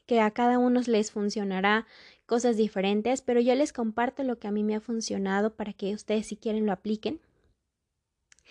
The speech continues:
Eh, también les comparto,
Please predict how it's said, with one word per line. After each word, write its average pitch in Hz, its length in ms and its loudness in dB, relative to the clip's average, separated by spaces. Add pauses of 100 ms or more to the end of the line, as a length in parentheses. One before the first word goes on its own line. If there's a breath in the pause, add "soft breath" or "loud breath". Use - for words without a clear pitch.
(580 loud breath)
Eh, 240 460 4
también 247 320 2
les 247 160 0
comparto, 233 880 2